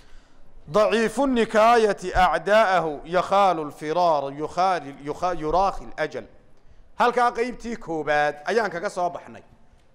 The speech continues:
Ee siday ficilku u sa-, u camal fasho, u camal falaysay.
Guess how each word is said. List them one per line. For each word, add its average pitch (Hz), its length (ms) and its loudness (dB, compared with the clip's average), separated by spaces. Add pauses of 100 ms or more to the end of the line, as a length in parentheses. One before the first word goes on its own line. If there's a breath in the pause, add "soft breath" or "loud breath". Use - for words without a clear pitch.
(140)
Ee 185 120 4
siday 220 340 0
ficilku 196 480 -6
u 220 80 -2
sa-, 190 220 -4
u 208 120 -2
camal 185 220 0
fasho, 147 300 -10
u 202 100 -4
camal 160 200 -6
falaysay. 107 500 -16